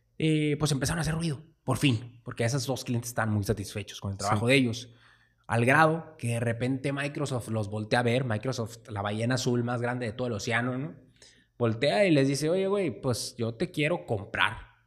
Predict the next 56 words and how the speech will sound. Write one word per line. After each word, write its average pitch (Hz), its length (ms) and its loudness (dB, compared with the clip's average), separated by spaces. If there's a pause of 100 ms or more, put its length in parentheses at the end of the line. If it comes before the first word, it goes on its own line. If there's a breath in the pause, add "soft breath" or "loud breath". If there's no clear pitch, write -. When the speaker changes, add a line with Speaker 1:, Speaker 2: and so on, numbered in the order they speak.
Speaker 1:
en 220 340 2
un 214 240 -2
millón 185 400 0
de 180 80 0
dólares". 110 540 -4
No, 160 200 -6
pues, 151 160 -6
que 113 200 -6
no 117 160 -6
me 143 80 -6
interesa 147 480 -2
un 151 60 -2
millón 139 180 -2
de 131 60 -2
dólares. 220 400 0
Se - 120 -8
sintieron 131 460 -2
insultados 110 880 -2
Speaker 2:
Ok. 113 120 -14
Speaker 1:
por 101 140 2
la 101 100 0
cantidad. 107 540 -2 (760 loud breath)
Y, 110 320 -2
pues, 107 160 -8
bueno, 110 280 0
les 110 160 -6
ofrecen 127 320 0
más 147 240 6
dinero. 165 340 0
Resulta 139 380 -4
que 107 100 -8
nunca 143 400 4
se - 160 0
hace 117 180 0
esa 127 220 -2
transacción 113 640 -2 (440 soft breath)
por 101 260 -4
X 139 320 2
o 101 60 0
Y. 127 520 -4
Después 139 320 -2
llega 147 140 -2
otra 151 180 0
oferta 143 280 0
interesante 131 600 -2
de 135 40 0
una 135 100 0
empresa 123 300 0
muy 123 180 0
grande 120 320 2
como 107 260 -4
A 123 80 -2
O 120 140 2
L 123 320 0
que 110 140 -10
quiere 113 680 -4